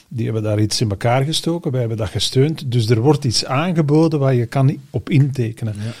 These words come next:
Speaker 1: De duizend kilometer is hetzelfde, de honderd kilometer,
Speaker 2: Ja.
Speaker 1: ons plantjesweekend. Wij bieden een platform aan om passieve solidariteit actief te maken.
Speaker 2: Ja.
Speaker 1: Want er zit veel, volgens mij, bij iedereen passieve solidariteit. "Ik wil wel iets
Speaker 2: Ja,
Speaker 1: doen."
Speaker 2: dat is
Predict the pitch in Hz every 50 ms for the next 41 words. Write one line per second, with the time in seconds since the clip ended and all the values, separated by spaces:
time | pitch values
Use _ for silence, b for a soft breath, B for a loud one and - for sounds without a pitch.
0 | B B - 113 113 127 135 143 131 113 127 117 117 - 151 165 165 160 165 156
1 | - 147 123 117 117 113 110 - - 151 143 127 110 - - 117 104 95 110 139
2 | 143 139 131 - - 143 135 135 131 135 120 98 123 117 107 - - 135 139 143
3 | 131 - - - 139 139 135 156 143 147 143 B B B B B B B - 117
4 | 107 110 147 190 190 190 156 147 135 131 - 135 127 - - - 131 120 110 104
5 | 110 139 160 185 202 196 - - 127 127 139 - - - _ - - 175 175 -
6 | - 190 170 151 151 - - 160 139 139 131 123 117 113 107 101 - 135 143 135
7 | - - 135 - - - - 139 135 - - 117 110 107 101 98 101 - - _
8 | B B B B B 110 110 110 B B B - 120 110 - 135 117 104 135 190
9 | 196 - - - - 117 90 90 123 143 156 156 156 160 160 147 - _ - 254
10 | 151 117 110 107 101 95 123 120 113 110 107 110 117 107 214 175 147 143 123 123
11 | 120 123 131 135 139 143 135 139 - 156 135 - - - 135 120 123 110 - -
12 | 107 107 101 98 98 101 98 - 110 95 - - 320 143 131 - 139 147 139 131
13 | 123 123 117 107 110 110 110 127 120 107 92 87 98 95 98 101 -